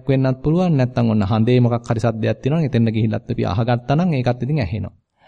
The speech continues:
අඟහරු ලෝකෙට ගිහිල්ලා ඇහුවත් ඔන්න ඉතින් ඇහෙනවා මේ කන් දෙක හරහා. ඉතින් සමහර ලාවට කනට එකපාරට ඇහෙන්නේ නැත්තම් අපි ඒක වර්ධනය කළා. එක එක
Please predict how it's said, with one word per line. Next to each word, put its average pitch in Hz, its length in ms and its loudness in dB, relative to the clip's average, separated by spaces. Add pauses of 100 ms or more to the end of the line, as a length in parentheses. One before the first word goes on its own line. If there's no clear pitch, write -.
(140)
අඟහරු 127 340 4
ලෝකෙට 117 300 4
ගිහිල්ලා 110 340 0
ඇහුවත් 127 320 2
ඔන්න 143 180 2
ඉතින් 160 200 2
ඇහෙනවා 131 380 2
මේ 190 120 4
කන් 127 200 2
දෙක 107 180 2
හරහා. 92 400 -2 (480)
ඉතින් - 180 -10
සමහර 123 260 4
ලාවට 123 380 4
කනට 120 320 0
එකපාරට 117 460 -2
ඇහෙන්නේ 107 320 0
නැත්තම් 131 340 -2
අපි 123 200 0
ඒක 113 240 0
වර්ධනය 117 580 2
කළා. 160 380 0 (320)
එක 107 160 -4
එක 113 180 2